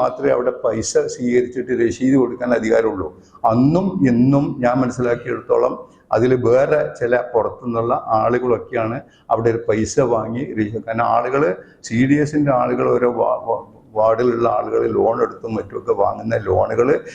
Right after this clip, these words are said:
തിരിച്ചടവിന് രസീത് കൊടുക്കുന്നത് പിന്നെ പലപ്പോഴും അവിടെ ഈ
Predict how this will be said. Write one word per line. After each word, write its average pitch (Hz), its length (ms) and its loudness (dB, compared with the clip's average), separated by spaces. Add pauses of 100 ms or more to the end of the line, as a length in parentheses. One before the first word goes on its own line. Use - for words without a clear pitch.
(240)
തിരിച്ചടവിന് 127 720 2 (100)
രസീത് 143 500 2
കൊടുക്കുന്നത് 113 500 0 (680)
പിന്നെ 113 320 4
പലപ്പോഴും 127 540 2 (260)
അവിടെ 120 240 2 (160)
ഈ - 20 2